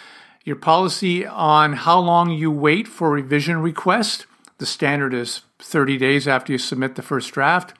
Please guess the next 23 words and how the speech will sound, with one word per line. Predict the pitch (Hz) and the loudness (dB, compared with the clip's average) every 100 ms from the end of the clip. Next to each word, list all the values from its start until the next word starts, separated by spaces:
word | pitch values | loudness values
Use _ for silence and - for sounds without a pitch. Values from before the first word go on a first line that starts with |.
| _ - - - - _ _ - | _ -20 -20 -20 -20 _ _ -2
Um, | 147 139 139 165 | 2 2 2 -2
it | 170 | -6
should | - 185 | 0 0
spell | - - 180 | 0 0 2
out | 175 185 214 | 4 4 2
when | 156 180 302 | 2 2 4
you | 247 | 2
send | - 175 139 | 0 -2 -2
an | 127 | -2
invoice. | 123 120 120 110 - - | -4 -6 -10 -10 -12 -12
In | 165 139 | -8 0
my | 147 | 2
agreement, | 175 160 170 196 165 | 2 0 0 2 2
I | 147 | 0
actually | 170 - 190 | 0 -4 -6
say | - 208 214 120 - - _ | -2 -2 -2 -4 -10 -20 _
when | 185 147 175 196 185 | -8 -2 0 2 0
the | 170 | 0
invoice | 170 156 160 151 | -2 0 0 -2
is | 139 | -4
gonna | 160 151 | -4 -4
be | 147 | -4
sent, | 143 208 139 | -2 -2 -2